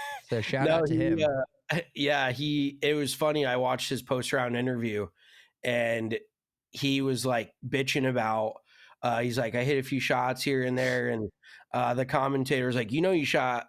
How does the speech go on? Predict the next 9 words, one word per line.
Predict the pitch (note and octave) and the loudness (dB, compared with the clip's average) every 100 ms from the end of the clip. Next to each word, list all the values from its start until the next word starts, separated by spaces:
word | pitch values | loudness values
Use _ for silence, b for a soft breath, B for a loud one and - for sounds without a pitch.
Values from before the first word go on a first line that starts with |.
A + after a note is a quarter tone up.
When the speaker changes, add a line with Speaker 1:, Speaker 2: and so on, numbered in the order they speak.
| _ | _
Speaker 2:
eleven | C3 C3 B2 A#2+ | 0 2 0 0
under, | C#3 C#3 A2 | 2 0 0
right?" | G#2+ A2 B2 C3+ - B B B | 0 0 0 -4 -14 B B B
And | C3+ | 0
he's | D3 C#3 | 2 2
like, | C#3 C3+ | 0 0
"Yeah, | E3+ E3 D#3+ | 0 2 2
I | D#3+ | 2
just, | E3 E3+ - | 0 -2 -2